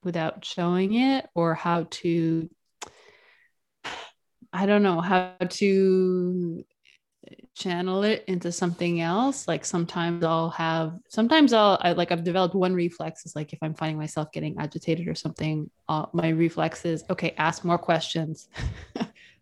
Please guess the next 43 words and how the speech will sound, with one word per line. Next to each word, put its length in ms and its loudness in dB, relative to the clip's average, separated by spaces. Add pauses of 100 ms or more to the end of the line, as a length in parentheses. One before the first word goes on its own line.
(160)
Like, 220 -8
put 120 4
it 80 4
back 260 4
on 100 4
the 100 2
other 180 2
person. 480 -4
Like, 320 -10 (580)
you 80 0
gotta 180 8
get 120 6
out 160 6
of 80 4
your 140 4
head, 340 -2
you 140 -4
know? 160 -2
So, 320 0
so, 220 -6
okay, 320 0 (200)
start 280 4
asking 340 6
a 40 6
bunch 280 4
of 80 0
questions 440 4
to 100 -2
people 500 -2 (600)
in 120 2
the 60 2
class, 540 -2 (160)
or, 220 0
or 220 2
I 100 2
start 260 0
asking 260 4
my 140 0
student 360 -2
a 40 -2
lot 220 -4
of 120 -6
questions. 540 -6